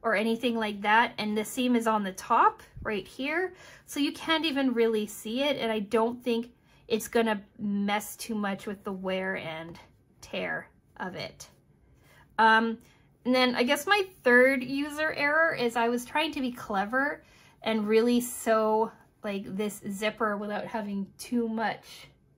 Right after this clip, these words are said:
um, of the zipper pieces showing, like, trying to pretend like I had, like, an invisible zipper without having an invisible zipper.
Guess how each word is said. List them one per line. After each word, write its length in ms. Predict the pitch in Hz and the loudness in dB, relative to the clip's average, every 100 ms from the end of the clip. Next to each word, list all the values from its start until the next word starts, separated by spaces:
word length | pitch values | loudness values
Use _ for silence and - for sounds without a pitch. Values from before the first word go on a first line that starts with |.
| _ _ _ _ _ _ _ _ | _ _ _ _ _ _ _ _
um, 600 | 208 208 202 190 208 262 - | -6 -6 -8 -10 -12 -16 -12
of 140 | 214 202 | -10 -6
the 360 | 208 196 185 - - - | -2 -2 -4 -8 -14 -10
zipper 320 | 202 220 254 254 | -8 -4 -2 -2
pieces 540 | 277 285 302 285 - | -4 -8 -8 -12 -14
showing, 520 | - - 277 294 330 381 - - - - | -20 -6 -4 -4 -6 -10 -16 -20 -8 -2
like, 160 | 226 | -2
trying 260 | - 254 254 | 4 4 4
to 80 | 262 | 0
pretend 360 | 269 262 240 | -4 0 0
like 140 | 233 220 | 0 -2
I 60 | |
had, 260 | 214 220 208 | 0 0 2
like, 160 | 208 | -2
an 100 | 208 | -4
invisible 580 | 196 190 190 196 202 202 | -4 -4 -4 -6 -6 -6
zipper 360 | 196 190 226 208 | -6 -6 -4 -4
without 280 | 190 185 - | -4 -8 -8
having 520 | - 196 190 220 233 | -10 -4 -4 -2 -4
an 80 | 240 | -2
invisible 520 | 226 226 220 233 240 | -2 -2 -4 -4 -4
zipper. 540 | 240 269 277 285 294 | -6 -8 -4 -4 -6